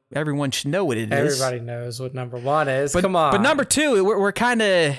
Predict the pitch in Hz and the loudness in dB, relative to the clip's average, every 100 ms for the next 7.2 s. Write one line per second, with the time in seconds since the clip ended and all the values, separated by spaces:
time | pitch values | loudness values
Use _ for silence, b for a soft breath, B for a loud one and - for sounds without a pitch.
0 | - 156 156 160 - 214 226 202 175 185 | -4 -6 -2 -2 0 0 0 0 2 2
1 | 175 170 151 - 170 175 - 165 151 131 | 0 -2 -2 -2 -2 -2 0 0 0 0
2 | 117 - 185 180 135 135 - - - 143 | -2 0 2 2 2 0 -4 -6 -4 0
3 | 143 139 139 135 135 131 127 139 139 135 | 0 0 0 0 -2 -2 -4 -6 -6 -6
4 | - 156 165 147 147 160 160 156 151 156 | -6 -4 -2 -2 -2 -2 -2 -2 0 0
5 | 160 - 151 202 233 - 98 _ _ _ | 0 0 -2 -2 -2 -4 -8 _ _ _
6 | B B B B 147 208 220 190 - 277 | B B B B 0 2 2 0 0 0
7 | 196 190 | 2 0